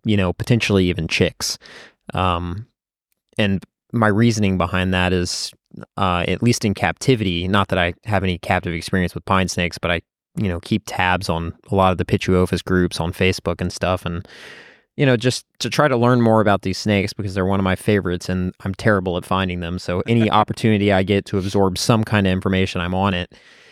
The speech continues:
Speaker 1: And I mean, it seems like they have a real affinity for eating eggs, and eggs are incredibly nutritious. They're abundant during the right time of year. Um, and they're, i-, at least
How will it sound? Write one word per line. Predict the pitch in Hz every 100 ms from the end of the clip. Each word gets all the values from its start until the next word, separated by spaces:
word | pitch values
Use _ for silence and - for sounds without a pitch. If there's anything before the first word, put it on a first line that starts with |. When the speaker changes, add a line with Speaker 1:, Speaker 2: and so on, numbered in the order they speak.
| _ _ _ -
Speaker 1:
And | 127 131 131 - _ _ _ - 120 123
I |
mean, | 143 151
it | 143
seems | 165 170
like | 160 147
they | 151
have | 135
a | 131
real | 135 127
affinity | - 139 147 113
for | 113 98
eating | 117 113 98
eggs, | 135 104 - - - -
and | 98 95 104
eggs | 104 117 107
are | 98
incredibly | 101 - 113 104 107
nutritious. | 98 92 110 113 - 135 - - -
They're | 107 98 95 117 _ _ _ _ -
abundant | 107 120 147 120 107
during | 117 107
the | 104
right | 104 101
time | 107 98
of | 95
year. | 113 104 98 - _ _ _
Um, | 101 95 95 95 101 _ _ _ _ _ _ - - -
and | 95 98 95
they're, | 98 107 104 104 98 - -
i-, | 107 - -
at | 101
least | 110 104